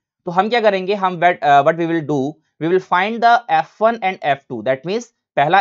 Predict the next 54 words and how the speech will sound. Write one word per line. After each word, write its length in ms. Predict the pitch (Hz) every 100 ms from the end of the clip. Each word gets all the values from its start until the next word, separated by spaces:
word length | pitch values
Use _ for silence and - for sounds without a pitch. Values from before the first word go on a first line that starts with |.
| 185
एफ 100 | 180
होगा 180 | 185 180
हमारा 220 | 180 170 170
जब 80 | 165
हमने 200 | 160 160 139
एयर 200 | 143 165
में 80 |
रखा 180 | 165 160
था, 100 | 170 165
दूसरा 200 | 139 151 -
एफ़ 100 | 151 -
टू 120 | 202
होगा 140 | 170 165
हमारा 260 | 147 139
जब 180 | 131 160
हमने 160 | 131 135
इसको 260 | - 214 -
वाटर 200 | 113 117
में 120 | 156
इमर्स 240 | 156 123 -
कर 140 | 98
दिया। 140 | 87 - _ _ _
तो 80 | - 131
therefore 360 | 202 220 175 180
we 160 | 156
can 160 | 156 151
say 100 | 180 156
that 180 | 147 - _ _
one 240 | 139 147 214
upon 380 | 220 214 220 220
F 340 | 160 175 _ _ _ _ _ -
when 280 | 127 170 180
we 140 | 175
are 120 | 170
in 200 | 170 165 _
air 360 | 135 151 123 - _ _
is 180 | 135 127
equals 380 | 139 190 202 -
to 220 | 123 135 _ _ _ _ _ 147
refractive 520 | 151 190 190 - 233
index 400 | 220 208 214 -
of 180 | 202 175
lens 380 | 156 123 139
divided 460 | 127 135 147 160 190
by 180 | 147 147
refractive 520 | 135 135 147 - 180
index 340 | 165 156 151
of 200 | 160 156 _
air, 240 | 127 113 123
यानी 240 | 127 127
कि 80 | 131
क्योंकि 220 | 135 143
relative 440 | 123 123 131 170
है, 140 | 156